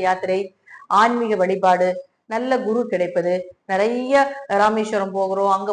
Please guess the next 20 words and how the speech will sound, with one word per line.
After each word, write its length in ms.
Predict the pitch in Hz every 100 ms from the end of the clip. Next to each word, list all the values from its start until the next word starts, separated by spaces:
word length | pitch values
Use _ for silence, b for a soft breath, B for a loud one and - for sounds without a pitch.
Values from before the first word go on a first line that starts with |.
| 202
போறோம், 220 | 202 196
இங்க 140 | 196 196 196
போறோம், 320 | 196 202 208 -
காசி 260 | 202 208 214 202
கயா 240 | 208 214 208
போறோம், 240 | 196 196 196
இதெல்லாம் 220 | 190 247
எங்களுக்கு 240 | 220 196
வாய்ப்புகளே 360 | 190 208 214 233 202
இல்லாம 320 | 202 233 196
இருக்குதுன்னா, 340 | 170 165 170 185 B B -
அந்த 140 | 196 185 190
வாய்ப்புகள் 460 | 220 233 220 208 190
எல்லாமே 260 | 185 220 277
கன்னி 200 | 190 214 214
ராசிக்கு 400 | 185 - 160 247 285 185
இந்த 160 | 185 165
வருடங்கள் 440 | 185 185 165 220
நடப்பதற்குண்டான 680 | 170 170 180 180 160 156 170 262 B B B -
அதீத 500 | 156 190 226 277